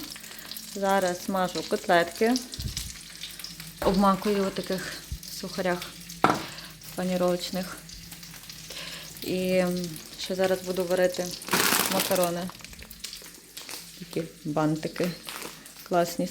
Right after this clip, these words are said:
смачні. У мене вже пральна машинка добралась. Взагалі дивлюсь на фасади, такі в плямах, потрібно їх помити. Тож на днях буде мотивація на прибирання в кухні.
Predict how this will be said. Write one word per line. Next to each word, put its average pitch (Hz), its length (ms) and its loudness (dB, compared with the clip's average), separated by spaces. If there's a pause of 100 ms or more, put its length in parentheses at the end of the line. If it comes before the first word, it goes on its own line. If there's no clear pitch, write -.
смачні. 190 360 0 (1300)
У 190 40 4
мене 190 160 6
вже 185 140 6
пральна 185 360 4
машинка 247 480 4
добралась. 240 680 4 (580)
Взагалі 214 220 6
дивлюсь 202 320 6
на 202 60 4
фасади, 190 580 4 (840)
такі 190 120 -2
в - 160 -6
плямах, 190 520 4 (260)
потрібно 185 320 8
їх 180 140 6
помити. 180 460 4 (800)
Тож 214 140 12
на 208 140 10
днях 220 320 8
буде 233 300 6
мотивація 196 680 4
на 180 100 4
прибирання 175 560 4
в - 160 -4
кухні. - 340 0